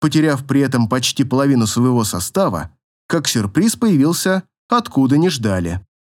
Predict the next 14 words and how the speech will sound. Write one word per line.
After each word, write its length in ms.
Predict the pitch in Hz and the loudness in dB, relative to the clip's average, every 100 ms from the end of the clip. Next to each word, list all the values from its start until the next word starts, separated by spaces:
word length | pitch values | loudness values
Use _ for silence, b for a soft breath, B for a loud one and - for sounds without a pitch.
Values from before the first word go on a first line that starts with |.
| _ - | _ -4
Позади 380 | 131 156 170 190 | 0 0 2 2
этой 220 | 180 165 | 2 0
толпы 360 | 156 143 143 | 0 0 0
врагов 520 | 147 117 95 147 175 95 | 0 0 0 0 0 -2
земля 400 | 92 147 196 202 | 0 2 2 0
вдруг 280 | 175 180 | 0 -2
стала 400 | - - 175 180 | -4 -2 0 2
расходиться, 880 | 165 - 139 107 160 151 - 76 82 _ _ _ - | 0 -2 -2 0 -2 -2 -6 -8 -12 _ _ _ -2
и 100 | 139 | 0
оттуда 480 | 156 - 196 175 | 0 0 0 0
полезли 600 | 143 139 151 160 175 151 | -2 -2 2 2 2 2
старые 440 | 147 - 160 160 151 | 0 0 0 0 0
костяки 520 | 143 135 127 120 147 | 0 -2 -2 2 2
нежити, 600 | 120 165 123 104 87 82 | 4 2 0 -4 -6 -8